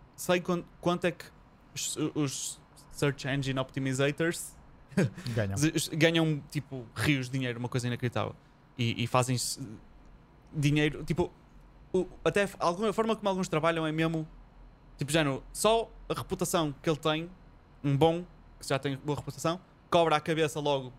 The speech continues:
Speaker 1: pum, pega lá cinquenta mil euros só para eu dar uma olhada <laughs> no teu site e depois ainda paga a hora ou assim pelo trabalho que fizer. Ou seja, é uma coisa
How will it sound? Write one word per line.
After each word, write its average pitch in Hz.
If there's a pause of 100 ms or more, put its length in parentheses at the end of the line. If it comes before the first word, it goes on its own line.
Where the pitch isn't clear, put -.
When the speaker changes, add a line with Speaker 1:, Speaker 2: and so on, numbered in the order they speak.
(240)
Speaker 1:
pum, 156 (280)
pega 170
lá 165
cinquenta 175
mil 170
euros 180
só 220
para 208
eu 202 (400)
dar 170
uma 165
olhada 180
<laughs> -
no 202
teu 196
site 185 (460)
e 180
depois 196
ainda 202 (840)
paga 196
a 190
hora 226
ou 170
assim 208
pelo 220
trabalho 214
que 208
fizer. 185
Ou -
seja, 165
é 233
uma 240
coisa 233